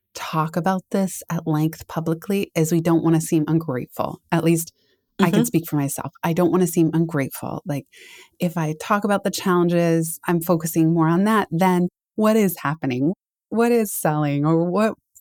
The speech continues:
Speaker 1: publicity is being generated. For me too, it was right in the peak supply chain disasters of twenty twenty-one when we sent my book Free Time to print.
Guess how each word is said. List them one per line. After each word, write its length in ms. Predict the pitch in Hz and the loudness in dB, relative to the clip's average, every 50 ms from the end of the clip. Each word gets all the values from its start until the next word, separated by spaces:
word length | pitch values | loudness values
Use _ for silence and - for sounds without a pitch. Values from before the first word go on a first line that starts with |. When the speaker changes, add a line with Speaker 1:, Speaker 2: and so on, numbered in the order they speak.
| _ | _
Speaker 1:
publicity 520 | - - 190 196 214 214 - 196 208 202 208 | -4 -4 -2 0 -2 -2 -2 -2 -2 -2 -2
is 120 | 202 180 | -2 -2
being 200 | - 175 170 170 | 0 0 0 2
generated. 580 | 160 175 160 160 160 156 147 147 147 151 156 160 160 - - - - - - - | 2 2 0 2 2 0 0 -2 -4 -4 -6 -8 -12 -14 -20 -20 -20 -20 -10 -4
For 160 | - 190 180 | -2 0 2
me 160 | 196 220 202 | 2 2 2
too, 220 | - - 247 254 | 2 2 2 2
it 180 | 233 - _ - | 0 0 _ -2
was 140 | 160 147 147 | 0 0 0
right 420 | 147 143 156 180 180 165 160 156 - | -2 0 2 2 4 4 2 2 2
in 140 | 156 135 | 0 0
the 140 | 147 156 160 - _ - | 0 -2 -2 -4 _ -16
peak 480 | - - - - 226 190 160 160 - - - | -14 -12 -6 -4 -2 -2 -4 -6 -8 -14 -12
supply 560 | - - - 170 165 - - 175 160 160 160 | -10 -6 -6 -6 -6 -4 -4 0 2 2 2
chain 300 | 156 160 170 151 147 151 | 2 2 0 2 2 2
disasters 800 | 151 156 143 143 160 151 151 160 - - 151 143 139 143 139 - | 2 0 0 0 0 0 -2 -4 -4 -4 -2 -2 -2 -4 -4 -6
of 200 | - 160 156 - | -4 -6 -6 -2
twenty 240 | - 190 165 175 185 | 0 2 4 4 4
twenty-one 560 | 165 160 175 151 151 151 151 147 147 143 143 | 4 2 2 2 2 2 2 2 0 0 0
when 160 | 143 139 139 143 | 0 0 -2 -2
we 100 | 139 147 | -2 -4
sent 340 | - - - 170 151 - | -4 -4 -2 -2 -2 0
my 120 | - 151 147 | 0 -2 -2
book 240 | 135 - 143 - - _ | 0 -2 -4 -4 -6 _
Free 200 | - - 170 170 | -6 -2 -2 0
Time 220 | 160 175 147 135 151 | 0 0 0 -2 -2
to 120 | - - | -6 -8
print. 320 | - - - 170 160 - | -6 -2 0 0 0 0